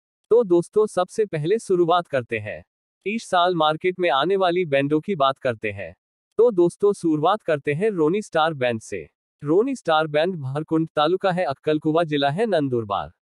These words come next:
अगली बैंड है जय आदिवासी म्यूजिकल बैंड। गांव का नाम है कोसंबिया, तालुका है वालोड, जिला है तापी। दिवाली के बाद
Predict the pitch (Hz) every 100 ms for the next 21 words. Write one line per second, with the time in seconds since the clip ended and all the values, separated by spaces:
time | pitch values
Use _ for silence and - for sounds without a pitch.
0 | - 160 170 240 190 165 160 139 123 80
1 | 95 _ _ 131 143 233 202 165 190 214
2 | 226 220 185 165 151 147 131 107 107 87
3 | 80 _ _ 127 127 160 214 - 190 151
4 | 160 160 165 156 156 165 175 220 196 156
5 | 143 147 180 214 135 127 156 151 139 135
6 | 139 156 123 104 98 82 _ _ _ 143
7 | 165 185 208 254 220 156 156